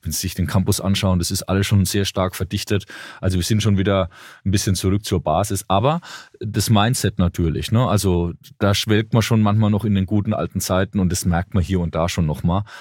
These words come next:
Aber das muss man jetzt halt überkommen. Das ist ja auch Teil der Transformation und der Kultur. Früher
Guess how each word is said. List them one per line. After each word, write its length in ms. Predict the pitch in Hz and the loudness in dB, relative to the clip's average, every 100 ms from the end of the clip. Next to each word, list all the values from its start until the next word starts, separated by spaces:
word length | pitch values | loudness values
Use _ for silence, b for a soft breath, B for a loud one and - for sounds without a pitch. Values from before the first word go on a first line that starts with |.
| B B | B B
Aber 160 | 80 | -4
das 160 | 87 - | -2 -2
muss 160 | 92 | 0
man 80 | 92 | 0
jetzt 140 | 90 90 | 0 -2
halt 100 | 90 | -2
überkommen. 380 | 82 - 90 | -2 -2 -2
Das 120 | 95 - | -2 -2
ist 120 | - | -4
ja 80 | - | -4
auch 160 | 85 | -4
Teil 180 | - 76 | -8 -6
der 120 | 71 | -6
Transformation 680 | 71 71 - 71 - 80 76 | -10 -10 -8 -8 -6 -6 -6
und 80 | 69 | -8
der 80 | |
Kultur. 280 | - 82 80 | -10 -8 -6
Früher 440 | - 101 113 139 | 0 4 4 4